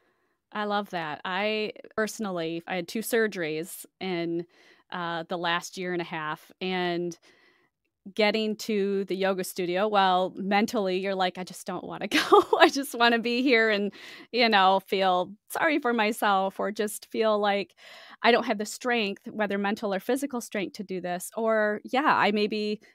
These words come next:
you know, feel awkward or embarrassed because I have to do modifications or whatever. And, um,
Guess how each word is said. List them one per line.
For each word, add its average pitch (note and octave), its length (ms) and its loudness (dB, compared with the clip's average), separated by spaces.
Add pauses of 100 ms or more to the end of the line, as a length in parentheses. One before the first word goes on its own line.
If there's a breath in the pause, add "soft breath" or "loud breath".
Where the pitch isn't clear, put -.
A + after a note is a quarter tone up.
you - 80 -6
know, G3+ 100 -2
feel G3+ 220 -2
awkward G3+ 420 0
or F3+ 100 -2
embarrassed F#3+ 500 -2
because G3+ 400 -8
I F#3+ 140 -4
have G3 260 -6
to F#3 120 -8
do F#3+ 420 -4
modifications G3 960 -2
or F#3 120 -8
whatever. F#3+ 480 -4 (520 soft breath)
And, G3+ 540 0 (100)
um, F#3 460 -4